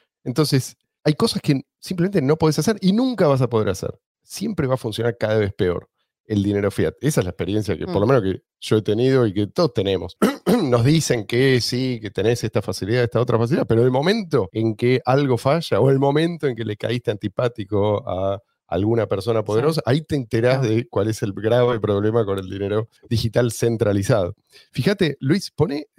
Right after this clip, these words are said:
Speaker 1: ahí te mandé un tuit de un, un pibe que es de Mozambique. Se llama Alberdione, eh, po-, por lo menos es el, el nickname es Alberdione. Dice, "Vos decime, ¿me querés decir cómo hago yo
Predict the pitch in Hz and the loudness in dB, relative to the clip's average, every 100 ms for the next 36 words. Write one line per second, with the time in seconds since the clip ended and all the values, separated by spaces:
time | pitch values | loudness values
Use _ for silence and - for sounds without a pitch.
0 | 117 185 131 120 120 139 120 123 160 - | -4 -2 0 0 2 0 0 0 0 -4
1 | - 101 120 135 - - 120 117 107 107 | -6 0 2 0 -4 -2 0 0 0 0
2 | 110 - 135 - 175 139 117 127 - - | -4 -6 -8 0 2 2 2 0 -2 -16
3 | _ 104 107 123 120 120 110 110 107 90 | _ -2 0 0 2 0 0 -2 -4 -4
4 | - 87 _ _ _ _ _ _ _ _ | -6 -8 _ _ _ _ _ _ _ _
5 | _ _ _ _ _ - - 110 143 147 | _ _ _ _ _ -12 -6 -2 2 2
6 | 143 147 - 113 113 113 113 123 143 120 | 2 -2 -2 0 2 0 0 0 0 0
7 | - 117 104 95 104 98 123 113 95 92 | -4 -6 -6 -6 -4 -2 -2 -2 -4 -4
8 | 85 82 92 _ - 90 107 - 104 113 | -4 -6 -10 _ -6 -2 -2 -2 -2 -2
9 | 113 101 - 95 98 92 95 92 110 127 | -4 -6 -4 -2 0 0 -2 0 0 0
10 | 131 123 - - - - _ _ _ _ | 0 -2 -6 -20 -20 -20 _ _ _ _
11 | _ _ _ _ _ _ - 185 180 - | _ _ _ _ _ _ -4 2 2 0
12 | 156 175 - 123 165 208 175 156 165 160 | -2 -2 -2 -2 -2 -4 -6 -8 -6 -4
13 | 82 78 - - - 131 151 | -2 -4 -6 -8 -4 -4 -6